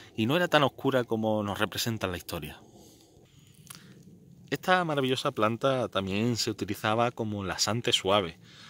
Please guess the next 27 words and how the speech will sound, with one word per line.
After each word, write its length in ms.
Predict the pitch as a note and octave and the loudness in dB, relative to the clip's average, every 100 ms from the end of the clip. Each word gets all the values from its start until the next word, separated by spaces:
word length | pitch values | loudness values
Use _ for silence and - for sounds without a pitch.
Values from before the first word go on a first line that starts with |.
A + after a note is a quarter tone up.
| - - | -20 -4
y 380 | G2 G2+ G2 | -2 0 -2
junto 920 | F#2 G#2+ G#2+ G#2 - G#2 G2+ G2+ G2 F#2+ | -4 -2 -2 -2 0 2 2 2 4 6
a 280 | F#2 F#2 | 6 6
otras 180 | A2+ E3 | 4 2
plantas 300 | - F3 D#3+ | 2 0 0
como 160 | - A2 | -2 -2
la 100 | G2+ | 0
cónica 400 | B2 B2+ A#2 G#2+ | 0 -2 0 0
púrpura, 560 | C3+ D#3+ - C3 B2 | 6 6 6 4 6
la 120 | B2 G#2+ | 6 6
melisa 340 | G#2 B2+ C3+ | 4 2 2
o 20 | |
la 80 | C3 | 2
menta, 400 | C3+ C#3 C3 C#3 _ - - _ - | 2 0 -4 -8 _ -20 -20 _ -8
se 140 | G2+ | -6
hacía 220 | - A2+ | -2 0
un 160 | B2 A#2 | 0 0
té 120 | C3+ | 2
de 120 | B2 | 4
hierba, 420 | A#2+ D3+ B2+ B2 | 6 6 4 0
eh, 340 | B2 - - - | -2 -8 -14 -16
con 160 | - F2+ | -12 -10
esta 180 | - F#2+ | -8 0
planta 400 | A2 A2+ G2+ F2 | 0 0 0 -2
en 120 | F2 | -2
menor 260 | F2 G2 A#2 | 0 2 4
medida, 460 | G#2+ A#2+ A2+ G#2+ | 2 2 0 -4